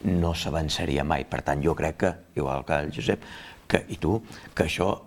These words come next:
avançarà. Per què? Senzillament, perquè a la Garrotxa ho necessita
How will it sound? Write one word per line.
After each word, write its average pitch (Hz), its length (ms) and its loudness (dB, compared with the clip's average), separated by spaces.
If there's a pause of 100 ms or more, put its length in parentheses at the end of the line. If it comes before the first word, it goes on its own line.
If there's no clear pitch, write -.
(120)
avançarà. 78 500 0 (340)
Per 82 160 2
què? 71 140 -2 (600)
Senzillament, 73 640 0 (280)
perquè 73 240 -2
a 58 60 -6
la 62 140 -6
Garrotxa - 420 -4 (220)
ho 85 100 2
necessita 76 640 -2